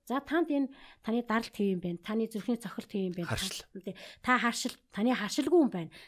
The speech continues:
Speaker 1: За, таны бүх та сахартай байна. Гэтэ сахарын тэдэн хөвтэй юм байна. Танд энэ Спутник таарах юм байна, таарахгүй юм байна" гэдэг эмч юу тодорхойлоод мэдэх. Эмчийн зөвлөмжийн дагуу би тэр вакцинаа тариулах ёстой юм байна шүү дээ. Гэтэл харамстай хөдөө тийм алга.
Speaker 2: дэлхийд аяар юу нэг алга шүү дээ ер нь бол тэр чинь нэг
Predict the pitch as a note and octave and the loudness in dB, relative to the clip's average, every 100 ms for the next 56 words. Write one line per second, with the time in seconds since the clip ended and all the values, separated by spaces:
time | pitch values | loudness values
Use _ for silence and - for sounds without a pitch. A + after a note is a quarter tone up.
0 | - A3 A3 C4+ D#4 D4 B3+ - B3 A#3 | -6 -4 0 2 2 2 -6 -4 -6 -4
1 | A#3 A#3 - C#4+ A3+ F3 - A3 A#3 C4 | -6 -6 -4 -2 -2 -4 -8 -4 -2 -2
2 | - A3 E4+ C#4 - G#3+ E3+ - - - | -2 4 6 4 2 0 0 -6 -14 -16
3 | - C4 C#4 C4 F#3+ - G#3+ A3 - G3+ | -4 -2 0 -2 -2 -6 -8 -8 -8 -8
4 | G3 - G3+ A#3+ - F3 - F3+ E3+ D#3 | -8 -8 -8 -8 -10 -12 -8 -8 -8 -12
5 | E3+ _ _ _ _ A3 A3+ - E3+ - | -18 _ _ _ _ -2 -2 -2 -8 -10
6 | E3+ - F3+ D3 D3+ - - _ _ - | -16 -12 -12 -10 -12 -16 -20 _ _ -20
7 | - A3+ D4 G4 E4 B3 C4+ B3+ C#4 A#3+ | 0 4 6 6 4 2 2 0 0 -2
8 | F#3+ G#3 G#3 E4 F#4+ - _ _ _ _ | -6 -4 2 2 2 -8 _ _ _ _
9 | - G#3 F3+ F3+ - F#3 F3+ - G3+ - | -6 -6 -6 -12 -10 -8 -8 -6 -6 -8
10 | - G3 F#3+ - - - C4+ A4 - - | -8 -6 -4 -4 -4 -2 6 6 4 -12
11 | - - - G3+ G3+ - G#3 F#3 F#3 - | -20 -16 -10 -8 -8 -8 -8 -6 -6 2
12 | A3 E3+ E3 - - - - _ _ _ | 4 4 2 -2 -2 -4 -8 _ _ _
13 | _ _ _ _ - D#3 C3+ A2 G2 F2+ | _ _ _ _ 2 6 8 8 6 4
14 | F2 D#2+ - - - - F2+ A2+ D3+ C3 | 2 0 -4 -10 -8 0 4 8 10 10
15 | B2+ A#2+ G#2 - C#3 B2 A2+ | 6 2 0 0 2 2 0